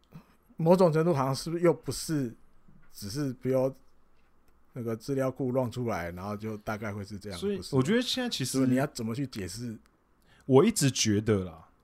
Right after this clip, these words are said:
Speaker 2: 我个人是没有这么喜欢完全的数据野球的人，
Speaker 1: 嗯。
Speaker 2: 因为我觉得，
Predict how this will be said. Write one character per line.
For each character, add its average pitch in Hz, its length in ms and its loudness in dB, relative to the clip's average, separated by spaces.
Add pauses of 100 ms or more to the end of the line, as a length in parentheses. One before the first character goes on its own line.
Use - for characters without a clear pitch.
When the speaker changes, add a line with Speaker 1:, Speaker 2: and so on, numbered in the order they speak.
Speaker 2:
我 127 140 2 (120)
个 220 220 8
人 101 260 2
是 131 400 2 (100)
没 113 260 2
有 208 160 0
这 - 240 -2
么 107 220 -2
喜 - 280 -10
欢 110 500 -6 (640)
完 117 240 -2
全 120 200 -2
的 110 100 -2
数 117 220 -4
据 104 280 -6
野 87 80 -10
球 101 260 -14
的 110 100 -18
人， 107 140 -18
Speaker 1:
嗯。 165 880 -2
Speaker 2:
因 220 60 -4
为 240 60 2
我 185 180 6
觉 143 140 4
得， 151 340 4